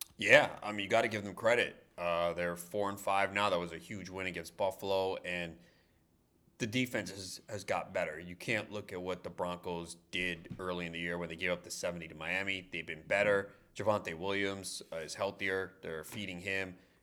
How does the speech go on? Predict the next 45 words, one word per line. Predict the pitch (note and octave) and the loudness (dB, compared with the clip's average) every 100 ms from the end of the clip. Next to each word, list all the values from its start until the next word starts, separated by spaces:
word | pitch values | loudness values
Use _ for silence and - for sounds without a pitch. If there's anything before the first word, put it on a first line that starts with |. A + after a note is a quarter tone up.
| _ | _
Cortland | - A#2+ G2 F2+ | 0 0 0 -2
Sutton | - G2 G2 | 0 0 0
with | F2 E2+ | -6 -4
that | D2+ - | -6 -6
great | D#2+ D#2 F#2 G2+ | -10 -8 -8 -4
touchdown | A2+ F2+ - F#2 F#2 | -4 -4 -4 -4 -2
catch. | G#2+ F#2 F2+ - - _ _ _ | 2 2 0 -8 -16 _ _ _
So | - F#2+ F2+ G2+ | 4 8 8 4
it's | E3+ | -2
tough | - E3 E3+ | 4 4 4
in | G2+ | 0
the | G2 | 0
A | |
F | F#2+ | 0
C. | - F#2+ | -2 2
That | F#2+ G2 - | 4 4 2
it's | F#2+ | -4
a | G#2 | -2
little | G2+ | 0
margin | F#2 F#2+ F#2 E2+ | 4 2 2 -6
for | F2 | -4
error, | - G2 G#2+ | 2 4 2
but | A2 F#2+ E2 - | 4 2 2 -4
hey, | A2 G2 E2 | 0 0 2
they're | F2+ | 0
right | E2+ F#2 F2 | 2 0 2
back | F2+ F2 F2+ | 0 0 -4
in | |
the | D#2 | -8
mix. | D#2+ A2 - - - - - - | -2 -2 -2 -8 -12 -20 -20 4
Minnesota | A#2 G#2+ E2+ F2+ F2 D#2 | 6 6 2 2 2 2
has | E2 D#2 | -2 -4
been | - D2+ C#2+ - | -4 -8 -8 -6
unbelievable, | F#2 E2+ D#2 D#2 D#2+ D#2 D2 D2+ D2 | -4 -4 -6 -10 -10 -12 -12 -12 -8
man. | D2+ D#2 D2+ | -6 -6 -8
O'Connell's | E2 - G#2 F2 F2 | -10 -6 -4 -2 -4
done | F2 E2 | -4 -8
a | |
hell | D2 F2+ F2 | -2 0 0
of | |
a | D#2+ | -2
job. | - F2 F2 E2 | 0 2 2 0
This | D#2+ | -8
team's | - F2 E2 | -8 -10 -10
won | D#2+ | -12